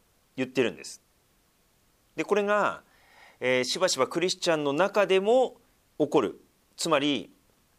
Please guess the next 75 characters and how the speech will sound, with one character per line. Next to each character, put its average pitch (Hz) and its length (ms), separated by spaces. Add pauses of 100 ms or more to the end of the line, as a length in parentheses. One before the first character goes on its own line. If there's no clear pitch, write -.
(880)
ま 127 60
あ、 - 20
こ 185 140
の 185 100
人 175 160
は 139 80
キ 175 200
リ 180 100
ス - 40
ト 180 120
者 170 120
に 143 120
つ - 120
い 131 80
て 135 100
の 117 120
心 156 360
得 143 120
を 117 80
持 127 120
っ 139 40
て - 220
い 104 100
る、 113 300 (260)
こ 127 140
の 117 100
基 - 100
礎 165 200
は 123 100
し - 180
っ - 40
か 151 100
り 139 80
と 127 80
踏 - 140
ま 131 120
え 123 60
て 127 80
い - 20
る。 101 200 (560)
で、 160 80
私 170 360
も 202 360 (200)
目 147 380
標 208 200
を - 20
立 196 140
て 170 120
て、 175 400 (140)
そ - 180
れ 196 100
を 190 80
成 147 200
し - 120
遂 196 120
げ 165 140
て、 160 460 (220)
そ 190 220
し 190 80
て 196 160
ク 190 140
リ 190 100
ス - 20
チ 175 100
ャ 165 40
ン 147 40
と 160 80
し 147 60
て 151 60
到 170 320
達 190 240
し - 100
た 190 140
い 175 80
と、 131 440